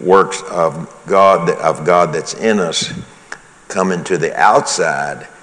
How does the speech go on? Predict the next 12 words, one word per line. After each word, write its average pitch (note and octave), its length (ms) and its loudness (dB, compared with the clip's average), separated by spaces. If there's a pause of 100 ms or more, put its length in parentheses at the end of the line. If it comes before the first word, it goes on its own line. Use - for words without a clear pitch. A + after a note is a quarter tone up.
(100)
so F2 360 -2
that D#2+ 200 -8
people F#2 440 -2
can E2 260 -8
see E2 720 -4 (540)
that E2+ 200 -4
we F#2 220 0
indeed E2+ 400 -2
are C#2+ 480 -4
children C#2 540 -12
of C#2 140 -18
God, - 340 -14